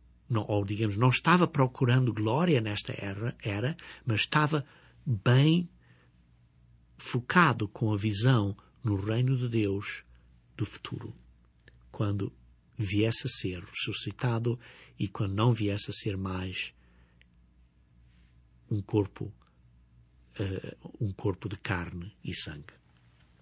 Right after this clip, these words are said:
E nós igualmente, queridos irmãos, versículo doze diz aqui, precisamos de ter esta mente, a mesma mente de Cristo, em que diz, em que precisamos de compreender que se-, que seremos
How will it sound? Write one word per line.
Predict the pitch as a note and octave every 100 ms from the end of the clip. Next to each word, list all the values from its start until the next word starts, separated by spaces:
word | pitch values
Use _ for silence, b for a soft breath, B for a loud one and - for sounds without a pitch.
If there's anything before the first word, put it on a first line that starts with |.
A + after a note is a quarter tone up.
| _ _ _ - B B B C#3
E |
nós | B2+ G3 G#3
igualmente, | F3+ E3 E3+ F3+ -
queridos | A#2 G#2+
irmãos, | G#2+ G2 F#2+ A2 A#2 - b b b b _
versículo | - G2 B2+ A#2+
doze | G2+ A2+ A2+ B2+
diz | G#2
aqui, | - G#2+ - _ -
precisamos | - A#2 A2+ D#3 F3 F3 -
de | - C#3 - - _ -
ter | F#3 F#3+ -
esta | D3+ - C#3+
mente, | B2 B2+ G#2+ G2+ - - -
a | B2
mesma | C3+ D3 E3
mente | D3+ E3+ F3+ D3+
de | -
Cristo, | - D#3+ C3+ - - - B B B
em | A#2+ A#2
que | B2+
diz, | B2+ B2+ B2
em | - A2
que | -
precisamos | - C3 C3
de |
compreender | E3 D3 C#3+ B2+ A2
que | -
se-, | - -
que | - A#2+ A2+
seremos | - C#3 C3 D#3+ F3 -